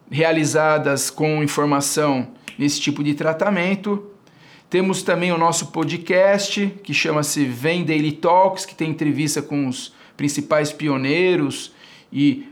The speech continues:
bastante discussão sobre todas essas doenças. Temos o nosso Endovem News, que é o nosso blog, tanto pra paciente como também pra colegas médicos, é, que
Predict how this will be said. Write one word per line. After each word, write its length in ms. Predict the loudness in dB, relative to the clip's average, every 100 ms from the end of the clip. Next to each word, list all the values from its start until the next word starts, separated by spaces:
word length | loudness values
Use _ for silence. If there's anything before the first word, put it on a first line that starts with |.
| -4
bastante 420 | -2 0 -2 -4
discussão 540 | -8 -8 -6 -2 -2
sobre 460 | -2 -4 -2 -4 -6
todas 400 | -6 -4 -2 -2
essas 340 | -2 -2 -4
doenças. 840 | -2 -2 0 0 0 -2 -2 -8 -18 _ _ -20 -20 -20 -20 -20 _
Temos 640 | 0 2 2 0 -2 -4 -6
o 100 | -6
nosso 720 | 0 2 0 0 0 0 -2 -10 -20 -4
Endovem 560 | 0 2 4 2 0 2
News, 400 | 0 2 0 -2
que 80 |
é 40 | 0
o 40 |
nosso 280 | 0 0 -2
blog, 480 | 0 2 4 2 0
tanto 260 | -2 -4
pra 120 | -4 -4
paciente 920 | -2 -2 0 0 0 -2 -2 -4 -6 -18 -6
como 240 | -2 -2
também 260 | 0 0 0
pra 160 | 0 -2
colegas 500 | 0 0 2 0 0
médicos, 760 | 0 0 0 -4 -8 -10 -10 -18 -20 -20 -10
é, 280 | -2 0 0
que 500 | -2 0 2 0